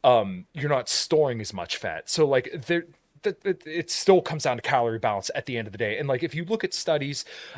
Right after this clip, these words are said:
um, when people compare low carb to low fat, then, like,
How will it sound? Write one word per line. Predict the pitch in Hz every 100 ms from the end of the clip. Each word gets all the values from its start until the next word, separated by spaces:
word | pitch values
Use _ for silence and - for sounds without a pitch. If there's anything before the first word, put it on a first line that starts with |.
| -
um, | 135 117 110
when | - 127 143
people | 131 147 -
compare | 139 - 131 117
low | 107 123 135
carb | - 131 117 113 104
to | - 117
low | 104 104
fat, | - 104 98 - - -
then, | - 117 110
like, | 104